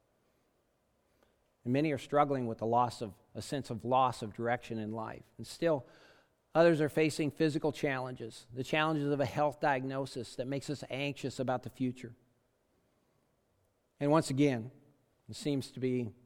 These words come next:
no shortage of disasters or tragedies in the past few months, let alone all the political and racial tension that creates sorrow and stress.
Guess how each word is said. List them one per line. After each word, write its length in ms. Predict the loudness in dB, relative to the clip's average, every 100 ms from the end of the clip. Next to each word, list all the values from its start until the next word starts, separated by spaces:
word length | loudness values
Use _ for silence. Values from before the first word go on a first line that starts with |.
| _
no 260 | 2 4 4
shortage 540 | 2 4 4 2 0
of 240 | -2 -4 -6
disasters 640 | -2 2 2 2 -2 0
or 80 | -2
tragedies 720 | 2 4 4 2 -2 -2 -2
in 60 |
the 60 | -2
past 300 | -2 -4 -4
few 140 | -4
months, 400 | -4 -6 -10 -18 -20 _ _ _ _ _ _ _ _ _ 0
let 140 | 2
alone 300 | 4 2 2
all 140 | 0 0
the 80 |
political 720 | -2 2 2 2 0 -2 -4 -10 _ _ _ _ -8
and 180 | -4 0
racial 420 | 2 2 0 -2
tension 640 | -2 -2 -2 -4 -10 -12 -16 _ _ _ _ _ _ _ _ _ _ -14
that 140 | -14
creates 340 | -6 -4 -4 -4
sorrow 460 | -2 0 -2 -6 -14 _ _ _ _
and 100 | -8
stress. 540 | -8 -2 -2 -4 -10